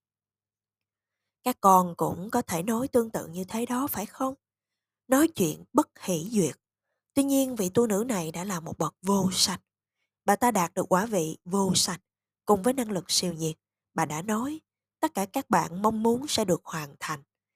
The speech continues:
sẽ có nước trong các chậu, sẽ có nước nóng luôn." Và sau khi đã nói như thế, bà thực hiện một cách quyết tâm mãnh liệt và các chậu đã được đổ đầy lên tới miệng, nước nóng đã được sôi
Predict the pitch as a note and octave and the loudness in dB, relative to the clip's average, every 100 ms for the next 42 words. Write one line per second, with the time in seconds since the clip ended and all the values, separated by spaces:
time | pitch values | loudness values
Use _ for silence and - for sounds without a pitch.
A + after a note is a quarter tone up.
0 | _ - F3+ F#3 B3+ C4+ D#4 E4 - A3 | _ -4 -4 0 -2 2 0 -2 -4 -6
1 | A#3+ B3+ - C#3 C#3+ _ _ _ - F#3 | -6 -12 -10 -10 -12 _ _ _ -6 -4
2 | F#3 A#3 A#3+ A#3+ A3+ B3 B3+ F3+ - _ | -2 -2 -2 -2 -4 -2 0 0 -2 _
3 | _ _ _ _ _ _ _ - G3+ G3+ | _ _ _ _ _ _ _ -2 2 2
4 | B3 B3 A3 G#3 B3+ D#4 A#3 C4+ C#4+ D4+ | 4 2 2 2 0 2 0 0 0 0
5 | F#3+ E3 - D#3+ E3+ - - - _ _ | -4 -8 -6 -6 -6 -8 -8 -8 _ _
6 | _ _ - F4 - A#3+ A3+ G3 F3 B3 | _ _ 4 4 4 0 0 -4 -4 0
7 | F#3 - _ _ _ F3+ F3+ A#3 - E3 | 0 -2 _ _ _ -6 -4 -6 -4 -4
8 | D3+ - F#3 F#3 - D#3+ F#3 F#3 D3 D3+ | -4 -6 -4 -4 0 0 2 0 -4 -8
9 | F#3 G3+ G3 A#3 B3 F3 B2+ _ _ _ | -2 -2 0 0 0 -4 -6 _ _ _
10 | - B3 A3+ G#3+ B3 C4 G3 D#3 - - | 4 4 4 -2 -2 -4 -2 -4 -2 2
11 | G3 E3 | 2 0